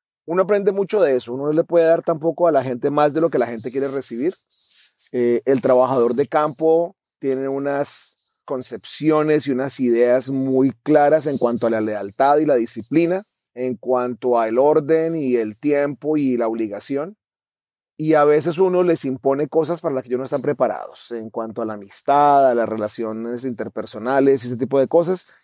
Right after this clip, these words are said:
Entonces a veces hay que te-, ser cuidadoso y no, y no, no sobredimensionarlo, eh, no confundirlos.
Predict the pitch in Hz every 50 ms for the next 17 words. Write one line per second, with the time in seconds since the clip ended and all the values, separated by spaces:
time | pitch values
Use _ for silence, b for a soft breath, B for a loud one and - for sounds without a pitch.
0 | B _ - 131 127 170 170 208 196 170 147 143 180 180 165 180 165 180 - 139
1 | 147 - 160 151 - - 175 165 139 127 123 127 131 139 143 - 170 165 151 139
2 | 127 127 127 127 120 120 135 127 127 127 123 123 123 127 127 127 123 127 - -
3 | - 151 147 143 139 131 131 123 120 120 117 117 117 - 123 113 110 113 107 104
4 | 110 120 127 131 131 120 113 113 123 143 117 156 170 165 135 160 147 139 143 135
5 | 117 98 95 92 - - _